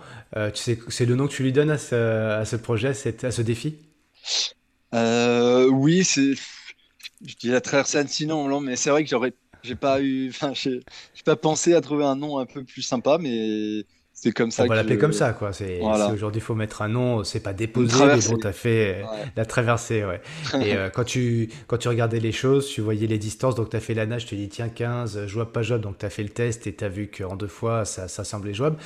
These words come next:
Speaker 1: Le vélo, euh, c'est, c'était quoi le parcours pour toi ? Tu disais, euh, le plus direct ou non, le plus beau, euh, c'était, euh
Speaker 2: Bah, alors, il m-, le plus direct et en même temps le plus beau, mais en, c'est en passant, enfin,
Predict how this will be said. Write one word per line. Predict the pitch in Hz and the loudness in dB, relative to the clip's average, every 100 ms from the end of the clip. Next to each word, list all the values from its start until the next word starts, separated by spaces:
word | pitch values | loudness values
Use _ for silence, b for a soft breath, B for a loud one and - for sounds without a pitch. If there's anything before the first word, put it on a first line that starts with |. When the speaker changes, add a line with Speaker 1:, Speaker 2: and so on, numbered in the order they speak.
| B B | B B
Speaker 1:
Le | 120 | -2
vélo, | 117 127 131 143 170 151 120 | 0 2 4 6 6 4 4
euh, | 117 | 2
c'est, | - 110 | -2 -6
c'était | - 107 117 | -4 -4 -4
quoi | - 131 | 0 2
le | 131 | 2
parcours | - 107 - 123 | 2 -6 -4 -8
pour | - | -6
toi ? | 107 117 | -8 -8
Tu | - | -6
disais, | 104 104 117 | -6 -2 0
euh, | 117 95 90 B B | 0 -2 -6 B B
le | 117 | -4
plus | 117 117 | -2 -2
direct | 110 113 120 151 170 - | 0 0 0 0 -4 -6
ou | 107 110 | -4 -2
non, | 117 | -2
le | 127 | -2
plus | - 120 | -2 -4
beau, | 110 131 151 151 123 | 0 0 2 2 2
euh, | |
c'était, | - 107 107 98 | -2 -8 -6 -8
euh | 95 92 95 _ _ _ _ _ _ - | -8 -12 -18 _ _ _ _ _ _ -10
Speaker 2:
Bah, | 135 127 139 - - - _ - | 2 4 4 2 -6 -16 _ 0
alors, | 131 123 131 | 2 4 2
il | |
m-, | 131 135 135 - - | -2 -6 -12 -16 -8
le | 139 127 | 0 0
plus | 117 - 156 160 | 0 -4 -2 -2
direct | 135 131 151 127 143 156 180 170 - - - _ _ _ - _ | -2 0 0 2 2 4 2 -2 -10 -12 -12 _ _ _ -20 _
et | 135 131 | 0 2
en | |
même | 139 139 | 4 2
temps | 151 | 0
le | 139 | -2
plus | - 156 | -4 -4
beau, | 139 156 151 | 2 4 4
mais | |
en, | 127 117 | 2 0
c'est | - 131 | -4 -2
en | 117 | 0
passant, | 131 120 139 101 117 | 0 -4 -4 -4 -4
enfin, | - 110 | -2 -4